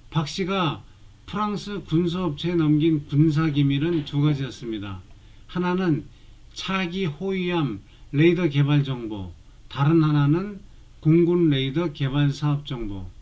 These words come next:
박 씨는 그 대가로 프랑스 업체로부터 이천오 년에만 사억 팔천여만 원을 받았다고 합니다.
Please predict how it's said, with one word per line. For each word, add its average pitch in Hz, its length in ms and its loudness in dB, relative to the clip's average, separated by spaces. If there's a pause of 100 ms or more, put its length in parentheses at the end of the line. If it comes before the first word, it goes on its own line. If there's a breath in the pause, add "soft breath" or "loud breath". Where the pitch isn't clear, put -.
(480 soft breath)
박 147 180 0
씨는 185 320 -2
그 165 160 -2
대가로 143 680 0 (480 soft breath)
프랑스 202 440 -4
업체로부터 147 920 -4 (360 soft breath)
이천오 190 500 0
년에만 160 680 2 (420)
사억 156 520 -2
팔천여만 170 920 0
원을 147 360 2
받았다고 131 480 -8
합니다. 110 420 -4